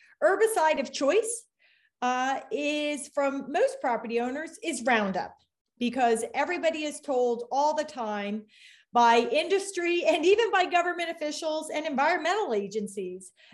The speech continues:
that Roundup is safe. No problems with Roundup. It's safe for your, for your health. It's safe for the environment. So go forth and use Roundup. Well,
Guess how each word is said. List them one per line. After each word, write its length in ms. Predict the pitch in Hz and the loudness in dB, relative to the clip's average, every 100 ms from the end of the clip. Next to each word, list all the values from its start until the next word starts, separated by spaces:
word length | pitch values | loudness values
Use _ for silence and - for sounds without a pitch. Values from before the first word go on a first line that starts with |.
| - | -6
that 340 | 262 262 - - _ | -4 -4 -8 -18 _
Roundup 500 | 226 285 302 302 285 | 0 0 0 -2 -4
is 320 | 294 - - | -8 -8 -6
safe. 340 | 277 240 180 - - _ 277 | 2 2 2 -4 -18 _ -6
No 180 | 359 523 523 | 0 2 2
problems 540 | 415 349 302 247 202 | 0 0 -2 -2 -2
with 220 | 220 214 208 | -2 -4 -4
Roundup. 500 | 208 220 254 285 285 - _ - | -4 -4 -2 -4 -4 -16 _ -14
It's 280 | 185 190 - | -10 -8 0
safe 320 | 262 254 247 - | 4 4 2 2
for 160 | 226 | 4
your, 500 | 214 185 175 175 - - | 6 4 2 -2 -8 -12
for 180 | - 202 | -2 2
your 300 | 196 190 185 | 4 2 0
health. 640 | 185 349 330 320 320 - - | 0 4 8 8 6 -2 -4
It's 320 | 202 196 - - | -4 -4 -10 2
safe 340 | 240 240 - | 2 2 -2
for 120 | 208 | -4
the 180 | 190 185 | -2 -4
environment. 720 | 185 190 277 285 277 269 240 - _ - | -2 2 4 4 2 -2 -4 -12 _ -10
So 260 | - 214 | 0 2
go 340 | 202 - 370 381 | 2 2 2 2
forth 520 | - 294 269 269 - - | 0 0 0 -2 -10 -6
and 180 | 226 | -2
use 300 | 226 214 214 | -2 -2 -6
Roundup. 420 | 190 180 165 - - _ _ - - _ | -6 -8 -10 -14 -16 _ _ -20 -20 _
Well, 480 | 277 269 269 269 | 6 8 6 0